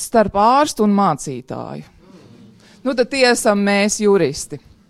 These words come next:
Kaut kas starp ārstu un mācītāju, jo eh, mēs, eh, jā, mēs palīdzam cilvēkiem risināt praktiskas lietas, problēmas, rakstam līgumus, ejam uz tiesām, bet mēs arī palīdzam cilvēkiem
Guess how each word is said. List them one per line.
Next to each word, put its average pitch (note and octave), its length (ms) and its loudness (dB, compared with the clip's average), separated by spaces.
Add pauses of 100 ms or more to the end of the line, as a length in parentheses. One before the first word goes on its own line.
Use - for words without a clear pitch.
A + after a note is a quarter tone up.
(920)
Kaut G3+ 160 0
kas C4 240 -2
starp G3+ 240 -2
ārstu B3 320 4
un A3+ 80 2
mācītāju, E3 880 2
jo D#3+ 100 2 (480)
eh, E3+ 320 -2
mēs, F3+ 300 -6 (100)
eh, F3 220 -2 (180)
jā, G#3+ 160 0
mēs G3 300 -6 (100)
palīdzam G3 480 0
cilvēkiem G3+ 560 2
risināt G3 460 -2
praktiskas A3 580 0
lietas, C4+ 480 0
problēmas, G3 640 0
rakstam G#3+ 400 -2
līgumus, F3+ 480 -2
ejam F3+ 320 -2
uz - 80 -12
tiesām, B3+ 560 0
bet G#3 160 -4
mēs A#3+ 240 -2
arī G#3+ 160 -4
palīdzam G#3+ 480 0
cilvēkiem G#3+ 640 2